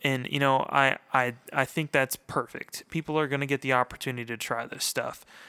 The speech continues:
But as you pointed out, people have really started to learn,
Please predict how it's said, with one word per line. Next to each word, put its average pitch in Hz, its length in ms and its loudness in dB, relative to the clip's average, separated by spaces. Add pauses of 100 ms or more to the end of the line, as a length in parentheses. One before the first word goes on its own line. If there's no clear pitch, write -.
(280)
But 135 120 2
as 151 160 4
you 151 80 -2
pointed 135 340 2
out, 127 300 4 (100)
people 151 280 -2
have 123 240 -2
really 135 260 2
started 127 400 2
to 120 80 -2
learn, 120 500 0